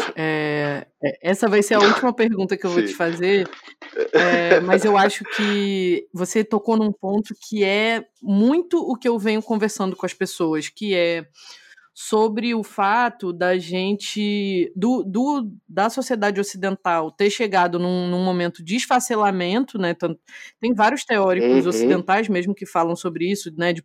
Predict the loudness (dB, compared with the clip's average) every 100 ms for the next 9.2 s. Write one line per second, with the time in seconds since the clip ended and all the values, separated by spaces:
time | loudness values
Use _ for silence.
0 | -8 -4 -2 0 0 2 0 0 -6 -4
1 | -2 -2 -2 -4 -2 -2 0 -2 -2 -2
2 | -2 0 2 0 -4 -8 -8 -10 -14 -16
3 | -8 -2 0 2 0 0 -2 -2 -2 -4
4 | -2 0 2 2 2 2 0 -2 -2 -2
5 | 0 -2 -2 -6 -6 -4 -2 -2 -2 -4
6 | -6 -8 0 2 2 0 2 4 2 2
7 | 2 2 2 0 0 0 2 2 2 2
8 | 0 0 2 4 4 2 -6 -8 -6 -2
9 | -2 -4